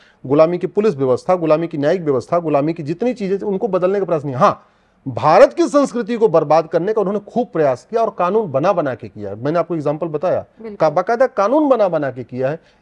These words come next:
Speaker 1: इसलिए कोई बड़ी बात नहीं है कि कांग्रेस को अगर सत्ता मिल जाए, वैसे तो मिलेगी नहीं, मुझे नहीं लगता कि मिलने वाली है, लेकिन अगर मिल जाए तो ये भी हो सकता है वो दोबारा राम मंदिर को हॉस्पिटल डिक्लेयर कर दें, राम मंदिर को कुछ, कुछ भी डिक्लेयर कर दें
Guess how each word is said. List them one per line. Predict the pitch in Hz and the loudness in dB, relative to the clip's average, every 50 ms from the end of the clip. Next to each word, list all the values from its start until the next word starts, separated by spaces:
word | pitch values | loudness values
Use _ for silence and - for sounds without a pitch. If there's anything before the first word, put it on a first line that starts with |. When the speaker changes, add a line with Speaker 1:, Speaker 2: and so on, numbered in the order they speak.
| _ - | _ -12
Speaker 1:
इसलिए | 156 - 180 196 202 | -10 -6 -4 -2 0
कोई | 208 202 | 0 -2
बड़ी | 151 117 113 135 - 240 247 | -2 0 0 0 0 2 4
बात | 202 196 160 - 151 | 4 4 4 4 0
नहीं | 139 131 135 131 | -4 -6 -4 -4
है | 135 156 185 - _ _ _ _ _ - | -4 -4 -6 -8 _ _ _ _ _ -16
कि | - 131 | -16 -6
कांग्रेस | - - 143 139 143 151 165 170 170 | -2 0 0 2 0 0 -2 -4 -2
को | - | -2
अगर | 160 147 | -4 -4
सत्ता | - - 143 - - 165 156 | -4 -6 -8 -4 0 0 0
मिल | 131 131 165 190 175 | 0 0 -2 -2 0
जाए, | 139 117 101 95 | 0 -2 -2 -4
वैसे | 104 107 123 - 165 | -6 -8 -8 -6 -6
तो | 151 | -4
मिलेगी | 160 151 160 175 185 175 170 | -2 0 0 0 0 0 -2
नहीं, | 143 135 127 | -2 -4 -4
मुझे | 117 117 123 123 117 | -6 -6 -6 -4 -4
नहीं | 170 170 | -2 -2
लगता | 156 139 - 143 131 | -4 -4 -4 -4 -6
कि | 131 | -4
मिलने | 131 123 120 117 | -4 -4 -4 -4
वाली | 117 110 107 110 113 | -2 -4 -4 -4 -6
है, | 127 156 165 _ _ _ _ - | -6 -8 -8 _ _ _ _ -4
लेकिन | 143 156 147 175 165 | -2 -2 0 0 0
अगर | 139 147 139 | 0 0 0
मिल | 127 123 160 214 214 | 0 0 0 0 2
जाए | 185 156 135 131 - - _ _ _ - | 2 2 2 2 -2 -6 _ _ _ -12
तो | 123 | -10
ये | 123 123 139 | -8 -6 -4
भी | 170 | -2
हो | 220 202 | -2 -2
सकता | 165 - 127 - - 131 113 | -2 -4 -6 -6 -2 -2 -2
है | 110 110 - _ _ _ _ - | -2 -4 -8 _ _ _ _ -10
वो | 131 | -8
दोबारा | 123 127 131 135 147 147 | -4 -2 0 2 2 2
राम | 131 131 135 139 | 2 0 -2 -2
मंदिर | 139 135 135 135 139 139 | -2 -4 -4 -6 -6 -6
को | 131 110 | -6 -6
हॉस्पिटल | 113 113 - - - 135 156 156 | -8 -8 -12 -10 -8 -6 -6 -4
डिक्लेयर | 156 147 165 160 165 160 | -4 -2 -2 -2 -2 -2
कर | - 165 160 | -4 -6 -6
दें, | 160 170 175 - _ _ _ _ _ - | -6 -8 -10 -12 _ _ _ _ _ -4
राम | 120 127 139 147 | -2 -2 0 0
मंदिर | 147 135 135 139 139 139 | -2 -2 -2 -2 -4 -2
को | 139 135 | -4 -4
कुछ, | - 143 123 - - _ _ _ _ _ _ _ _ - | -4 -4 -8 -8 -10 _ _ _ _ _ _ _ _ -8
कुछ | - 123 104 | -8 -6 -4
भी | 151 175 | -4 -4
डिक्लेयर | 180 151 151 170 175 165 | -4 -2 -2 -2 -2 -2
कर | - 170 160 | -2 -4 -4
दें | 147 165 180 190 | -4 -4 -6 -8